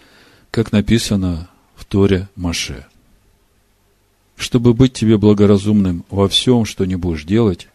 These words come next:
и везде, куда не обратишься, чтобы Адонай исполнил слово своё, которое он сказал обо мне, говоря: если сыны твои будут наблюдать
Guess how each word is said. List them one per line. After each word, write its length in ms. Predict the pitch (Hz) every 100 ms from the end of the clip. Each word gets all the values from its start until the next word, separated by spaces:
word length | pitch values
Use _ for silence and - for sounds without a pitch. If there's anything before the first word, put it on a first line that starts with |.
| _ _ _ _
и 120 | 90
везде, 340 | 92 87 104
куда 280 | 113 92 95
не 80 | 95
обратишься, 640 | 95 98 98 85 69 - - _ _ _ _ _ _ _ _
чтобы 360 | - - 113 117
Адонай 460 | 117 123 120 113 -
исполнил 680 | 123 - 135 117 95 82
слово 380 | 82 117 131 123
своё, 320 | - 90 87
которое 480 | 80 - 101 101 95 - -
он 140 | 101
сказал 460 | - 101 104 110 -
обо 220 | 107 110
мне, 340 | 107 87 69 - _ _ _ _ -
говоря: 560 | 85 95 95 90 71 - _ _ _ -
если 300 | 92 92 95
сыны 340 | - 110 104
твои 300 | 101 101 95
будут 300 | 90 92 85
наблюдать 600 | 92 90 90 98 151 160